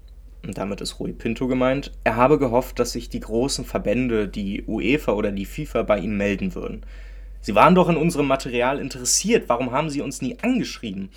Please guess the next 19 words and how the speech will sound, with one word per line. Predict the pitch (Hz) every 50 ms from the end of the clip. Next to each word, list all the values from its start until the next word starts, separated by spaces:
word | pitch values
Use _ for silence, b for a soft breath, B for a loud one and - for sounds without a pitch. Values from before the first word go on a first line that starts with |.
| B B B B B B B B B B B -
Er | 107 113
hat | 143 -
sogar | - 202 165 160 - -
einigen | 110 123 147 156 156 156
Reportern | 139 131 120 - - - 120 131 - 143 131 -
in | 117 117 113
Mail-Interviews | 107 107 123 151 151 101 - 123 - 123 98 107 113 113 117 - -
den | - 110 101
Hinweis | 104 117 139 147 123 113 113 113 -
gegeben, | - 113 92 104 104 104 107 107 104 - - - -
dass | 113 - -
er | -
sich | - 202 185 -
vorstellen | - - 220 240 247 - - - 107 107 - -
könne, | - - 110 110
mit | 107 107 107
den | - 113 110
Verbänden | - 110 104 110 104 101 104
zusammenzuarbeiten. | - - 117 110 120 123 131 123 - - - - - - - - - - - - -